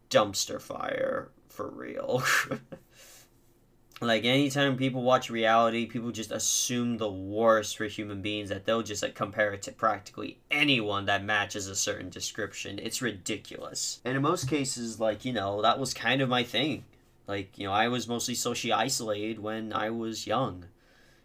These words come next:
And, you know, I, I stuck with plushies and, you know, some of my other hobbies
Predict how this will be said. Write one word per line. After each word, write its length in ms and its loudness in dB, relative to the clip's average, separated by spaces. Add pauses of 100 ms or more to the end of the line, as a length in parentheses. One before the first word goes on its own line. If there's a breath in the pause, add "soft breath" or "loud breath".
(100)
And, 160 -4
you 100 -4
know, 120 0
I, 160 4 (240)
I 80 0
stuck 340 2
with 160 -4
plushies 640 0
and, 240 -6
you 80 -8
know, 80 -8
some 200 -2
of 60 4
my 60 4
other 180 4
hobbies 640 0